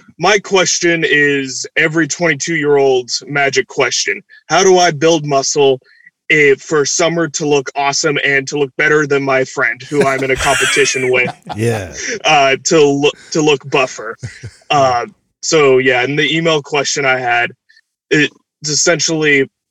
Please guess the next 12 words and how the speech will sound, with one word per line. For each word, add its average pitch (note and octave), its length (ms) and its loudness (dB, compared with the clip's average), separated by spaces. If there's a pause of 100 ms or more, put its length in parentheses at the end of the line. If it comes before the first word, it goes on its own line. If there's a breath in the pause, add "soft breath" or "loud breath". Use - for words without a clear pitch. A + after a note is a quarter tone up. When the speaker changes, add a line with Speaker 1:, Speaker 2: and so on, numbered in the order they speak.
(240)
Speaker 1:
three F3 220 2
months D3 460 -2
to C#3 220 0 (100)
put, E3 240 0 (100)
put E3 160 -2
on D#3+ 140 2
as D3 160 -4
much C#3+ 180 0
lean C#3 340 -2
mass C3 320 0
as - 120 -6
possible. C3+ 720 0